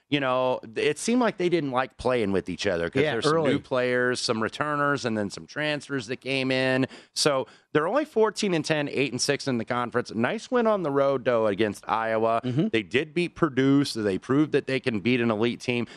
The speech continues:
Speaker 1: This team's got some good wins. A win at Indiana, a win over San Diego State at home in the non-conference, but they gotta start guarding a little bit better. I think the offense, their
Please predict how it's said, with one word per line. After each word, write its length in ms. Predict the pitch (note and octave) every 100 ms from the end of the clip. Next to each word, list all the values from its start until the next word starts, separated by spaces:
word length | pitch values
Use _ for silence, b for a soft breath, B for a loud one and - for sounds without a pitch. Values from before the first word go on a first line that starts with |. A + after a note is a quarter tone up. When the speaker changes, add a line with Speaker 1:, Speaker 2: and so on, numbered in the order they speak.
| B -
Speaker 1:
This 120 | G#3+
team's 260 | D4+ D#4 C#3+
got 260 | B2+ C#3+
some 140 | A#2+ F#2+
good 180 | A#2
wins. 300 | F#2+ A#2+ E2+
A 40 | D2+
win 180 | F#2 A2
at 120 | G#2
Indiana, 540 | G2+ G2 F#2+ G2 G2
a 40 | F#2
win 220 | F#2 G2+
over 180 | F#2+ G2
San 300 | - G2+ G2
Diego 320 | G2 F#2 F#2
State 340 | - G2+ F#2+
at 100 | F#2
home 300 | - G2 F#2+
in 80 | F#2
the 80 | F#2
non-conference, 960 | F#2+ F#2 F#2 F#2 F#2+ F#2 F2+ F#2+ F2+
but 280 | - G#2 F#2+ b b b b -
they 100 | C#3
gotta 240 | G3 A3
start 460 | - - D#3+ G#2+ G2+
guarding 480 | C3+ A#2+ A2 G2+ F2+
a 40 |
little 240 | F2 F2 E2
bit 220 | E2+ -
better. 240 | F#2+ E2
I 60 | F#2
think 240 | - C4
the 160 | F#3+ A2
offense, 640 | B2 B2+ - F#2+ F2 -
their 160 | B2+